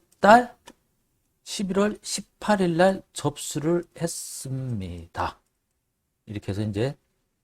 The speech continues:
십일월 십팔 일 날 등기사항 증명서라는 소유권 이전하는 서류, 집문서를 받게 된 거죠. 이럴 경우 뭐를 기준으로 하냐? 등기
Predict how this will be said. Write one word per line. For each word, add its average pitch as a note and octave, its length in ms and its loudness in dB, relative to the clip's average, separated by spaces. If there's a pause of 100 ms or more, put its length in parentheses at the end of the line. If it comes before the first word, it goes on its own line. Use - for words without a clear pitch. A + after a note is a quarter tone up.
(560)
십일월 F3 480 -2
십팔 - 400 -4
일 D3 140 -2
날 D3 180 0 (100)
등기사항 C#3+ 640 -2
증명서라는 G#2+ 1080 -6
소유권 F3 600 -2
이전하는 A#2+ 800 0 (480)
서류, E3 420 0
집문서를 C3 600 -4
받게 C3+ 320 0
된 A#2+ 160 -2
거죠. F2 440 -6 (440)
이럴 G#3+ 300 6
경우 C3 440 -4 (240)
뭐를 G3 440 4
기준으로 A2 540 -8
하냐? D2+ 380 -16 (1000)
등기 E3 520 2